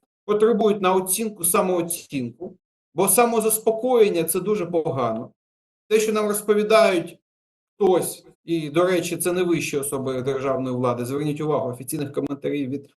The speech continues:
керівництва країни не було, я думаю, що це в цій ситуації правильно.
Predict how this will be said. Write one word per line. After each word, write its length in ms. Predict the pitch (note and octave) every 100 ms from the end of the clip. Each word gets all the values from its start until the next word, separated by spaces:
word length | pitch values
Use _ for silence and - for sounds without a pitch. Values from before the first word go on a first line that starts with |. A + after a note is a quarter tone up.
| _ _
керівництва 480 | - D3 E3 - D3
країни 360 | D3 D3 C#3+ C3+
не 120 | C#3+
було, 360 | C#3+ D#3+ B2+
я 80 | A2+
думаю, 260 | B2 B2+ A#2+
що 120 | -
це 160 | - A#2+
в 60 |
цій 140 | C3+ C3
ситуації 540 | B2 B2 F3 - C#3
правильно. 520 | E3 D3+ G#2 G2 -